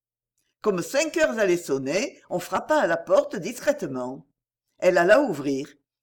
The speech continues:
Il entra, son chapeau à la main, tenant de l'autre une serviette bourrée de papier. Vivement, elle referma la porte, le prit par la main,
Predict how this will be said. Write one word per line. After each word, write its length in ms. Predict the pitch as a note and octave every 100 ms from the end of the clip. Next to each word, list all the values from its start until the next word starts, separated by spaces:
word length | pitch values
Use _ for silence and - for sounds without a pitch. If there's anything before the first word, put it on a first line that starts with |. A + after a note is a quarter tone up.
| _
Il 140 | A3
entra, 360 | F#3 D#3 D#3+ A3+
son 220 | - G#3
chapeau 380 | - A#3 A#3+ G#3+
à 40 |
la 140 | D#3 C3+
main, 320 | C3+ F3 C#4+ - _ _
tenant 260 | B3+ C#4
de 120 | G3 D#3
l'autre 340 | D3+ C4 -
une 160 | A#3 E3+
serviette 560 | G3+ C#3+ D3 G#3+ -
bourrée 340 | D#3 D#3 C4 C4
de 80 |
papier. 600 | A#3 C#3+ - C#3 B2+ C#3 _ _ _ _ _ _ _ _ _
Vivement, 640 | E3+ C#4 F#3 C#3+ F#3+ C#4 -
elle 160 | - F3
referma 440 | F3 C#4 C#4+ A3+
la 100 | D3+
porte, 440 | - C#3 F3+ C#4 -
le 200 | D#3+ C#3+
prit 180 | - C#4+
par 160 | D4+
la 120 | E3
main, 340 | C3 C3+ G3